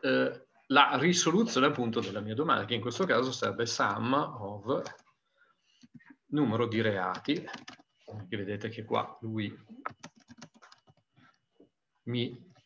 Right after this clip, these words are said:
consiglia, ok? E nel momento in cui la salvo, la, me la ritrovo appunto pronta qua, ok? Vedete il numero di reati, ok? Con la possibilità poi di cliccarci. E di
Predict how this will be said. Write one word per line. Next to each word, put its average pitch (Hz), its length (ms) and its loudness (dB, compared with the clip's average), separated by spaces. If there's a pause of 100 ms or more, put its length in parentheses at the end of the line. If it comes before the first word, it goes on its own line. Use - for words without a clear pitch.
(140)
consiglia, 104 920 0
ok? - 180 -2
E 120 220 4
nel 180 120 8
momento 180 320 8
in 120 80 4
cui 160 120 4
la 214 100 8
salvo, 120 840 6
la, 123 240 2
me 123 140 0
la 123 100 6
ritrovo 127 440 4
appunto 104 380 -6
pronta 101 400 -4
qua, 107 640 2
ok? 98 300 -8
Vedete 123 340 -2
il 104 60 -2
numero 104 260 -2
di 139 140 0
reati, 92 580 -2 (220)
ok? 95 560 -10
Con 139 100 0
la 120 60 4
possibilità 113 460 0
poi 104 160 -2
di 104 100 -10
cliccarci. - 720 -8 (1400)
E 135 160 8
di 127 320 4